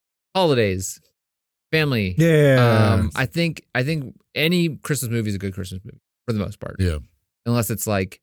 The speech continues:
Speaker 2: they had that Krampus movie that came out a few years ago.
Speaker 1: Was that the, that was, that was like a, a horror movie, wasn't it?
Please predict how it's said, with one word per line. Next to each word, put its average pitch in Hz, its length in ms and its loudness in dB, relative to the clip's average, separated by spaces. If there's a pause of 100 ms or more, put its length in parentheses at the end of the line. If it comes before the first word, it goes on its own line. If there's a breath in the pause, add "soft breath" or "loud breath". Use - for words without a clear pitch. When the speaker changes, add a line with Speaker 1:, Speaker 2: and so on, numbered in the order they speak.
(340)
Speaker 2:
they 117 60 2
had 113 80 2
that 101 220 0
Krampus 104 480 -2
movie 113 160 0
that 110 100 0
came 113 140 -4
out 107 100 -4
a - 20 -10
few 113 120 -6
years 110 240 -4
ago. 113 240 -4 (580)
Speaker 1:
Was 107 120 2
that 131 100 2
the, 117 60 2
that 104 140 -4
was, 117 120 2
that 110 100 0
was 127 140 2
like 110 120 2
a, 95 120 2 (120)
a 90 180 2
horror 113 280 2
movie, 82 240 0
wasn't 95 300 2
it? 170 60 -6